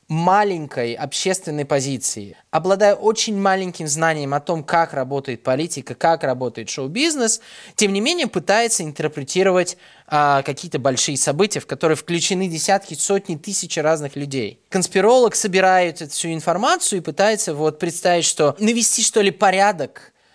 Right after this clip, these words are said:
в, во-первых, в своём мировоззрении, во-вторых, объяснить, как на самом деле работает мир. Люди, которые верят в теорию заговора, очень часто пытаются перенести вину и ответственность на другого человека.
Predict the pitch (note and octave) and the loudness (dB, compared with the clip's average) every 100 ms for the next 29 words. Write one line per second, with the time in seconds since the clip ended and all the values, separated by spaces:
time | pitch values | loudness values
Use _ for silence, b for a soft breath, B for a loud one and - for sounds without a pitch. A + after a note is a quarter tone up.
0 | b b C#3 D3 D#3+ D3+ F3 E3+ - - | b b -6 2 2 2 0 0 0 0
1 | F3+ B3 B3 G3 F3+ E3 D#3+ D#3+ C#3 C3+ | 2 2 2 2 4 2 2 0 0 -2
2 | - D3 D#3+ F3+ B B D3 E3+ E3 G3 | 0 0 0 -2 B B -4 -2 -2 0
3 | G#3 - - F#3+ F#3+ F#3 - G3+ F3+ F3 | 0 -2 0 0 0 -4 0 0 0 -2
4 | E3+ E3 D3+ D3 D3 C3 D3+ C#3 - _ | 2 2 2 0 -6 -8 -6 -6 -6 _
5 | G#3 A3 G3 F3+ G3 F3+ E3+ E3+ D#3+ E3+ | -4 -2 0 0 0 -2 0 0 -2 -4
6 | D#3+ E3+ C4 C#4 G3 F3 E3 B B - | -4 0 0 0 2 0 -2 B B -6
7 | E3 E3+ - G#3+ - F#3 D3 E3+ E3 E3 | -4 -2 0 0 -2 -10 -2 2 2 2
8 | - C#3 - D#3 D#3 D3+ - F3 D3 D3 | -2 -6 -4 -4 -2 -4 -2 -4 -2 -2
9 | E3+ F#3 D#3+ D3 D#3 D3+ C3 A#2+ B2+ B2 | -2 0 0 0 -2 -4 -6 -6 -6 -6
10 | A#2+ A2+ G#2+ C3+ C#3+ A#2 - | -2 -2 -2 -2 0 -2 -6